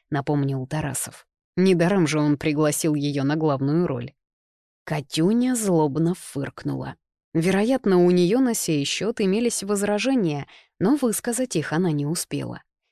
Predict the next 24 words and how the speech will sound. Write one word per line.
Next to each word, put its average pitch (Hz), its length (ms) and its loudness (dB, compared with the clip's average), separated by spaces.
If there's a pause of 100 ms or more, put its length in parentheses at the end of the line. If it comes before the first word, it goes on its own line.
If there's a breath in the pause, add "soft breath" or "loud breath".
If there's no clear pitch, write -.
(120)
потому 147 300 0
что 143 260 -4
откуда-то 151 540 -4
издалека 139 580 -4 (280 soft breath)
донесся 233 520 2
знакомый, 165 680 -2
хорошо 147 500 -2
поставленный 156 880 -2
голос. 139 560 -6 (640)
«Итак, 160 640 2
дорогие 226 560 4
мои, 202 420 2 (140)
приходите 165 880 0
ко 262 200 2
мне 180 340 4
на 190 120 2
семинары. 151 760 0 (360 soft breath)
Записывайтесь 143 880 -2
по 147 140 -4
телефону 139 640 -2
либо 180 260 2
на 160 100 4
моем 151 400 2
сайте 190 540 0